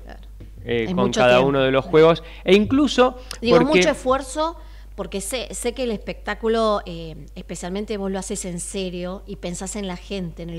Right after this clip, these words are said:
Speaker 2: Sí,
Speaker 1: espectador.
Speaker 2: totalmente.
Speaker 1: No decís, "Che, lo voy a hacer más rápido, no importa cómo salga", para.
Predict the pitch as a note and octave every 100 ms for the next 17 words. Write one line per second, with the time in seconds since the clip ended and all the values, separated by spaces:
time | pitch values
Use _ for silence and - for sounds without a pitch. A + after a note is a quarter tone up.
0 | E3+ A2+ G2+ - F3+ F#3+ A#2 A2+ G#2 F#2
1 | A3 A3+ A3+ A#3 G#3 - A3+ A3+ C4+ C4+
2 | D4 C4+ A3+ C4+ C4+ A#3+ A3 B3 B3 A#3
3 | G3+ F3+ A3+ B3+ A#3+ G3 F#3 F3+